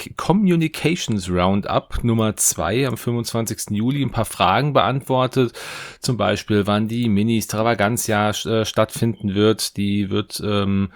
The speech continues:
am zweiten August stattfinden. Also vielleicht gibt's dann auch noch ein paar neue Ankündigungen. Ähm, wobei sie, also sie sagen hier ganz bewusst Panels hinter den Kulissen, äh,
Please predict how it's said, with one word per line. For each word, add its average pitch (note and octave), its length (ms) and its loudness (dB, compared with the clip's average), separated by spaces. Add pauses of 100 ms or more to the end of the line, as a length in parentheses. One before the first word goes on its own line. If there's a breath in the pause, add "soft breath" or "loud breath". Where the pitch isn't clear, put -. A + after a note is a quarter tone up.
(180 loud breath)
am G2+ 140 -2
zweiten G#2+ 380 2
August B2+ 440 2
stattfinden. C3+ 880 0
Also A#2 300 0
vielleicht G#2 420 0
gibt's - 240 -6
dann A2 160 0
auch G#2+ 240 -4
noch B2 160 -4
ein A2+ 60 -12
paar A2+ 140 -2
neue A#2 340 2
Ankündigungen. B2+ 1000 2 (420 loud breath)
Ähm, A2 640 4 (520)
wobei G#2+ 520 2
sie, G#2+ 160 -2 (960)
also A#2 340 0
sie A2+ 160 -2
sagen B2+ 380 4
hier C3 240 0
ganz C3+ 320 0
bewusst B2 580 -4
Panels C#3 480 2
hinter C3 240 -2
den A#2+ 180 -4
Kulissen, B2 1000 0
äh, A2+ 360 2